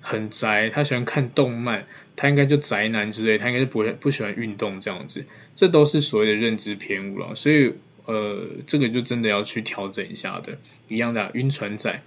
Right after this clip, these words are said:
好不好？要注意一下，对，你要花的是时间，然后慢慢去了解这个人，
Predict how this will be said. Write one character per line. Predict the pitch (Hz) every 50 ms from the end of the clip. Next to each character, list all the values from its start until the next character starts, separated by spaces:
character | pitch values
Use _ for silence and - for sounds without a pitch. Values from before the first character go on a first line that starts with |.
| - - - - - - _ -
好 | - 101
不 | 104
好？ | 107 101 101 - - - - _ _ _
要 | - 131 127
注 | 127 - - 139 123 120 120
意 | 113 104 101
一 |
下， | 98 - - 113 101 104 - - _ _ _ _ -
对， | - 110 104 98 95 - - _ -
你 | 104 110
要 | 123 135
花 | 131 - 143 131
的 | 117 110
是 | 127 127
时 | - - - - 107 104
间， | 104 - - 113 110 104 104 110 127 - - _ - - - _ _ _ _ _ _ _ -
然 | - 101 107 107
后 | 123 135 127 123
慢 | 123 127 131 127
慢 | 127 127
去 | 120 127
了 | 110 110 101 101 107
解 | 107 113 101
这 | 98 104 107
个 | 104
人， | 101 98 90 90 - - 147